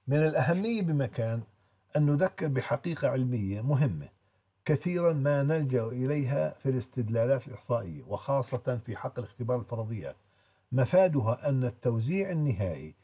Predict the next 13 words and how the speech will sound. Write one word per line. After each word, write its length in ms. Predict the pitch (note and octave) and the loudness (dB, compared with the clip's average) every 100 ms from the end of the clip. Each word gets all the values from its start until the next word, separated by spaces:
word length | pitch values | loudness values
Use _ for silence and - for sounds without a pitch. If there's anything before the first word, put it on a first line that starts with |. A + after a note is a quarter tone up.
| _ _ | _ _
لسلسلة 760 | A#2+ B2 - F#3 D3 B2+ G2+ F#2+ | -2 -2 0 -2 -2 -4 -4 -4
من 200 | G#2+ D3+ | -2 0
المتغيرات 880 | D#3+ D3+ C#3 C3+ B2 B2+ B2 C#3 D3+ | 0 0 0 0 0 2 4 4 2
العشوائية 460 | - A2+ - B2+ C3+ | -2 -8 0 0 0
المستقلة 680 | C3 - C3 - C3 D2+ - _ _ _ - | -4 -4 -6 -2 -2 -4 -8 _ _ _ 0
والموزعة 760 | B2 B2+ B2 D3+ D#3+ D3 B2 | 2 4 4 4 2 0 -2
توزيعًا 680 | A2+ B2 A2+ A2 C#3 D3+ D#3 | -2 0 0 0 0 0 0
متشابها، 800 | D3 C#3 - A2+ G#2 G2 F#2+ G#2+ G#2+ _ - _ - | 0 -2 -4 -4 -2 -2 -4 -4 -8 _ -20 _ -4
مهما 640 | D3+ D3+ B2+ B2 A#2+ A2+ - _ _ | 0 2 2 0 -2 -4 -8 _ _
كان 420 | D#3 D#3 C#3 B2 | 2 2 4 2
نوع 260 | D3 E3 G#2+ | 2 0 2
ذلك 340 | C3 D3 - | 4 4 2
التوزيع، 500 | G#2 A2+ G2+ A2+ A2+ | -6 -6 -6 -6 -6